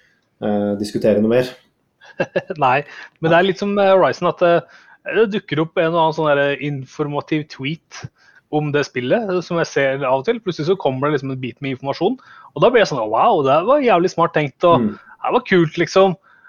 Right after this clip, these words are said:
Speaker 2: Så det virker som det er en ganske bra, jeg synes det virker som det er en bra law, og at universet er ganske wo-,
Speaker 1: Jo,
Speaker 2: bra
Speaker 1: det,
Speaker 2: bygd opp, da,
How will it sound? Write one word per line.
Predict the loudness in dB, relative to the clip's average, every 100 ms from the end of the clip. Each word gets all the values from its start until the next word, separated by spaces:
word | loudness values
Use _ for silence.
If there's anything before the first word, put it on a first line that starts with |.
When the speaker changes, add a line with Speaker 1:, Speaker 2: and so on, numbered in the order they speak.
| _
Speaker 2:
Så | -2 2
det | 4 4
virker | 2 0
som | 2
det | 2
er |
en | 2 -2
ganske | -2
bra, | 0 4 6 6 6 6 6 4 2 -2 _ _ _ _ _ -6
jeg |
synes | -6 -4
det | -6
virker | -2
som | 2
det |
er | 2
en | 0 -6 0
bra | 2 2
law, | 0 2 0 0 _ -2
og | 0 2 2 0 _ _ _ _ _
at | -6 -6 _ -8
universet | -2 -2 -2 -6 -2 0
er |
ganske | 0 -2 0 0 -2 -6
wo-, | -10 -6 -4 -4
Speaker 1:
Jo, | -4
Speaker 2:
bra | 0 4 6 6 4 0
Speaker 1:
det, | -4
Speaker 2:
bygd | -4 -2
opp, | -2
da, | -2